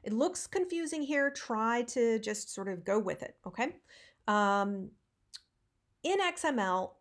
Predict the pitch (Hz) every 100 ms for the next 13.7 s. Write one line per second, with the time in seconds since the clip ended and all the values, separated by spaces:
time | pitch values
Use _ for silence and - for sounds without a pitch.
0 | - 220 214 196 220 240 220 - - -
1 | 226 - - - 240 247 359 359 370 330
2 | 285 269 247 226 214 196 196 208 202 185
3 | 185 185 190 185 175 180 180 180 180 175
4 | 185 180 165 156 160 175 170 175 175 170
5 | 185 330 - - _ - 262 - 262 277
6 | 359 _ _ _ _ _ _ _ - 214
7 | 240 - _ _ _ _ _ _ _ _
8 | _ _ _ - 214 220 - - 214 196
9 | 196 208 220 240 262 - - _ 202 208
10 | - - 196 226 - - 196 202 - -
11 | 214 196 190 180 - 160 160 156 233 -
12 | 302 311 302 320 311 - 302 294 269 247
13 | - 233 208 214 196 -